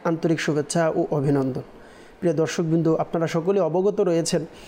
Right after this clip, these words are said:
এই অনুষ্ঠানে আমরা আপনাদের পাঠানো ফোন কলস, এসএমএস এর জবাব, কোরআনে পাক ও আহাদিসে মুবারকা থেকে, বিশেষ করে বুজুর্গানে দ্বীন রহিমাহুমুল্লাহ মুবিনদের বাণীসমূহ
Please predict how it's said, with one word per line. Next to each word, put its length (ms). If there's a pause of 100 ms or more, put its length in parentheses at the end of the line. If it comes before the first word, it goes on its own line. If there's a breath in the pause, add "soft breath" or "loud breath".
(360 loud breath)
এই 100
অনুষ্ঠানে 520
আমরা 240
আপনাদের 320
পাঠানো 340
ফোন 300
কলস, 460
এসএমএস 380
এর 100
জবাব, 240 (460 loud breath)
কোরআনে 320
পাক 580
ও 180
আহাদিসে 560
মুবারকা 500
থেকে, 320 (540 loud breath)
বিশেষ 300
করে 220 (840)
বুজুর্গানে 640
দ্বীন 280
রহিমাহুমুল্লাহ 600
মুবিনদের 440
বাণীসমূহ 720